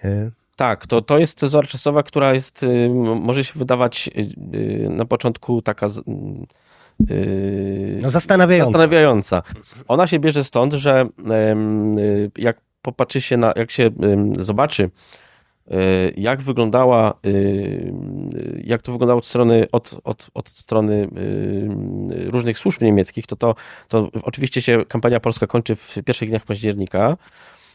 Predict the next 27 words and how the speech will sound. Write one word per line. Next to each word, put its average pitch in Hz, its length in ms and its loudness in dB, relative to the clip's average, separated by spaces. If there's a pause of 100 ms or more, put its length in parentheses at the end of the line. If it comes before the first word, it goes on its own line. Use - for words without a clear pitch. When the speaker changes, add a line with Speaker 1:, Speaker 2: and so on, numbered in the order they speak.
(220)
Speaker 2:
ale 113 260 2
problem, 135 480 2 (200)
y, 113 40 0
tutaj 123 340 0 (140)
po-, - 200 -2 (180)
problem 123 360 2
jeńców 123 420 2
jest - 440 -2
problemem, 117 400 2
który 113 280 -2
będzie, 110 460 0
y, 101 160 -4
Niemców, 110 520 -4
y, 104 380 -4 (760)
jeszcze 107 320 -2
dotykał 104 420 -2
do, 98 380 2
do, 98 340 0
y, 101 220 -6
do, 98 200 -4
do 90 180 -4
jesieni, 113 400 0
do, 104 180 0 (340)
do 104 100 -2
zimy 113 220 2
czterdziestego 95 760 -4
roku. 101 520 0